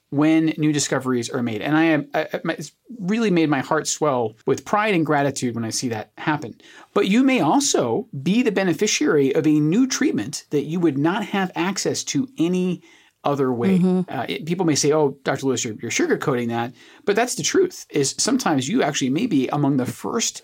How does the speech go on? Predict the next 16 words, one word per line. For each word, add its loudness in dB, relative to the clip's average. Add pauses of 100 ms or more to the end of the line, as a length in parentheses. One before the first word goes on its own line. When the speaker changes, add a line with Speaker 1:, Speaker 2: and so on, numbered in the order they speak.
Speaker 1:
humans 2
on 0
Earth -2 (160)
receiving 0
a 4
novel 0
therapy -2
if -2
you 0
are 0
part -2
of -4
that -2
treatment's -8
clinical -8
trial. -12